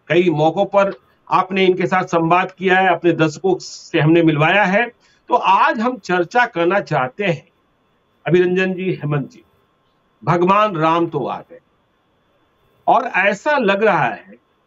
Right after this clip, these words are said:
कि राम के नाम के आगे जितने चुनावी मुद्दे हैं या बन सकते थे, वे सभी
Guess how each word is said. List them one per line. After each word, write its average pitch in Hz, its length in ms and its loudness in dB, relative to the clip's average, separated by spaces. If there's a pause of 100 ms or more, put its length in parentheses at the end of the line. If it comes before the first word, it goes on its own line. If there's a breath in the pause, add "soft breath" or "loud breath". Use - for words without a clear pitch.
(420)
कि 170 100 6
राम 240 420 0
के 226 180 -4
नाम 190 340 0
के 160 200 -2
आगे 123 300 -4 (1080)
जितने 254 500 0
चुनावी 190 560 0
मुद्दे 160 440 2 (140)
हैं 165 220 0
या 165 220 4 (140)
बन 175 140 2
सकते 147 420 -8
थे, - 240 -20 (540)
वे 220 220 2
सभी - 380 -2